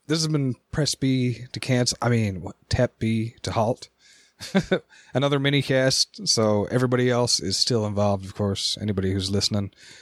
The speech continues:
it's not just me and Jake from now on. But, uh, maybe we'll, we'll get together in the future and talk about something else on a random topic. So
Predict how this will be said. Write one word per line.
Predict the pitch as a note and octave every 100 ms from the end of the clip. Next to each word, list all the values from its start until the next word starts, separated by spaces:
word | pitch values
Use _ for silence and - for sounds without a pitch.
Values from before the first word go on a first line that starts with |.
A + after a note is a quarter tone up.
| - -
it's | G#2+ B2
not | A#2
just | - A2
me | A#2 A2
and | G#2
Jake | F#2+ G#2 G#2+
from | A#2
now | G#2+ G#2+
on. | G#2 G#2+ G#2+ - _ _ _
But, | F2 - F#2+
uh, | F#2 F2+ _ _ _ _ -
maybe | G#2 A2
we'll, | A2 A#2+ A#2+ A#2
we'll | E2+ - C#3
get | B2+ B2+
together | B2 B2+ C3 C3+ C3
in | A#2+
the | A2
future | B2 B2+ - C3
and | A#2+ G#2+
talk | A#2+ A2+
about | A#2 A#2
something | A#2+ A2 G#2+
else | A#2 B2+
on | G2+ F#2
a | F2
random | F2 F#2+ F2+ F#2
topic. | F#2+ F2+ E2 -
So | - F2